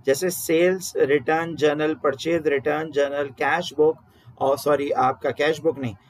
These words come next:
purchase जर्नल और सेल journal, ये जो चार books होती हैं इसमें सिर्फ trade discount minus होगा, कैश डिस्काउंट कभी भी माइनस नहीं होगा। सही है जी, बात आगे बढ़ाते हैं। A transaction was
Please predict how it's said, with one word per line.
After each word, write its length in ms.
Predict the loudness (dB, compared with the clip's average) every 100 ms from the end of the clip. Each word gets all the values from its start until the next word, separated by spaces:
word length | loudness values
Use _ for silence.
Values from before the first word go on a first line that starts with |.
| _ 0
purchase 460 | 0 2 4 2
जर्नल 380 | 4 0 4 4
और 80 | 4
सेल 300 | 4 2 2
journal, 280 | 0 -4 -4 -4
ये 120 | 0
जो 100 | 2
चार 360 | 2 0 2
books 240 | 2 2 0
होती 200 | -4 -2
हैं 80 | -6
इसमें 220 | -4 -8
सिर्फ 260 | -4 -4
trade 240 | 2 2 4
discount 420 | 0 0 -2 0
minus 320 | -6 -6 -2
होगा, 220 | -2 0 -2
कैश 300 | 0 -2 -2
डिस्काउंट 460 | -6 -6 -6 -4
कभी 200 | -2 -2
भी 120 | -2
माइनस 540 | -2 -4 -2 -2 -4 -10 _ _ -10
नहीं 300 | -6 -4 -6
होगा। 240 | -8 -16 -20 _ _ _ _
सही 180 | -2 2
है 80 | 2
जी, 140 | 0
बात 240 | 0 0 2
आगे 160 | 0
बढ़ाते 320 | 0 -2 -2
हैं। 120 | -6 -6
A 80 |
transaction 840 | -6 -4 -2 -4 -4 -6 -6 -4 0
was 160 | -2